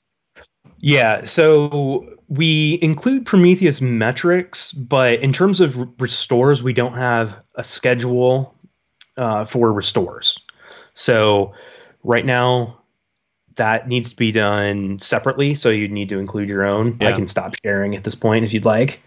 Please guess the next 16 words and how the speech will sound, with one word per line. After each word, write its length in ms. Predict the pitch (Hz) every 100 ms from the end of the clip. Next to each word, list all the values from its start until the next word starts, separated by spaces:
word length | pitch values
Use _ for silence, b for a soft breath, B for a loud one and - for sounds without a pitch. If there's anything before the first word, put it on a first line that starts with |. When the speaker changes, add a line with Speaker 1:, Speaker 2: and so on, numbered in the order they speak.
| -
Speaker 2:
Sure. 280 | - 160 107 -
Speaker 1:
I 60 | 123
don't 100 | 123
really 140 | 120
have 180 | 123 127
any, 320 | 127 131 139 _ -
anything 460 | 160 143 139 131
more 420 | 127 131 127 120 127
unless 320 | 127 120 131
we 80 | 120
need 160 | 117
to 120 | 110 110 _ _ -
look 80 | -
at 100 | -
something 220 | 117 110
specific. 600 | - 127 113 170 -